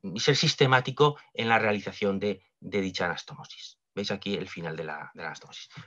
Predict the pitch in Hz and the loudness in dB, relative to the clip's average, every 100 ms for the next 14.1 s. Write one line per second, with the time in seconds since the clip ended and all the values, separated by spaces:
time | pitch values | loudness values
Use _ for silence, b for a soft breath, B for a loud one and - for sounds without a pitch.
0 | - 175 190 170 131 175 135 B B _ | 6 6 8 8 8 6 2 B B _
1 | 120 113 - 110 104 101 B B - 107 | 4 4 2 -2 -4 -6 B B -6 0
2 | 101 101 107 - 98 110 175 151 113 104 | 4 4 2 0 -2 2 2 2 -4 -2
3 | 101 87 - - - 90 90 - 110 127 | -4 -4 -8 -10 -8 -6 -6 -4 0 4
4 | 180 151 165 135 B B - 104 104 95 | 2 4 4 4 B B -6 0 2 0
5 | 82 78 98 101 - 104 104 98 B B | -2 -2 -2 -2 -2 -2 -2 -8 B B
6 | - 127 120 127 - 202 196 143 190 - | 2 2 4 0 6 8 8 6 4 4
7 | b b - 117 110 107 104 90 71 - | b b -2 2 4 4 2 -2 -8 -18
8 | - 69 - - - - - _ 127 - | -16 -14 -14 -16 -20 -20 -20 _ -6 0
9 | 113 107 123 135 104 92 104 101 101 95 | 2 4 2 0 -4 -4 -4 -4 -2 -4
10 | 82 69 87 95 95 98 120 - - 95 | -6 -8 -8 -6 -4 -2 -2 -4 -6 -6
11 | 90 110 156 - 147 147 147 143 B _ | -2 2 2 4 4 4 2 -6 B _
12 | 110 107 - 107 98 - 139 139 139 - | 0 0 -2 -4 -2 2 4 4 2 0
13 | 127 135 - _ 120 120 - 113 110 110 | -4 -4 -10 _ 0 2 0 -2 0 -2